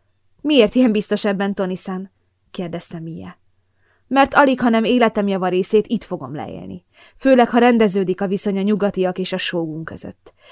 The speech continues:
Egy kizárólag férfiak által lakott kolónián ugyan kit vehetnék el?” „Erre még nem is gondoltam”, sóhajtotta Mia. „Szomorú, ha egy férfi életében nincs asszony.”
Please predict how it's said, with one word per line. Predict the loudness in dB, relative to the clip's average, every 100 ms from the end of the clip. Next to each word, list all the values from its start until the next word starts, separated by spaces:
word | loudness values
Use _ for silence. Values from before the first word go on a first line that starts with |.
| -14
Egy | -4 2
kizárólag | 4 6 6 6 4
férfiak | 6 4 4 2 2
által | 0 -4 -2
lakott | -2 -2 -6
kolónián | 0 2 2 0 -2 -4 -6 -8 0
ugyan | 2 2
kit | 2 0 0
vehetnék | -4 -4 -10 -14 -14
el?” | -14 -14 -18 _ _ _ _ _ _ _ _ _ _
„Erre | 2 4
még | 2 2
nem | 2 2
is | 0
gondoltam”, | -2 -6 -8 -10 -10 -12 -14 _ _ _
sóhajtotta | -2 0 0 -2 -6 -8 -6
Mia. | -4 -6 -8 -14 _ _ _ _ _ _
„Szomorú, | 2 4 4 2 2
ha |
egy | 0 0
férfi | 0 0 0
életében | -2 -2 -2 -4 -4
nincs | -4 -6 -6
asszony.” | -8 -8 -10 -12